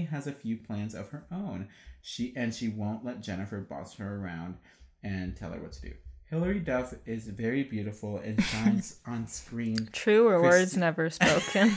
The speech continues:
Speaker 1: <laughs> Christy Carlson does a great job. She is a great actress, and she is al-, and she's also very pretty. Anyways, I would give Cadet Kelly an eight out of ten.
Speaker 2: Okay.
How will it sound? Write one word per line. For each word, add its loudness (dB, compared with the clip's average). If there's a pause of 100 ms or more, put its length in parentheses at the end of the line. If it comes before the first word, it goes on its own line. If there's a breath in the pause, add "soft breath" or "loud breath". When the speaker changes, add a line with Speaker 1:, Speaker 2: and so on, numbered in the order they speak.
Speaker 1:
<laughs> -4
Christy 2
Carlson -2
does 0
a -4
great -8
job. -6
She -6
is -6
a -6
great -6
actress, -8
and -6
she -8
is -12 (140)
al-, -6 (160)
and -2
she's -6
also -6
very -6
pretty. -12 (520 soft breath)
Anyways, 0
I 2
would -2
give -4
Cadet -4
Kelly -6
an -4
eight -4
out -6
of -14
ten. -16 (960)
Speaker 2:
Okay. 0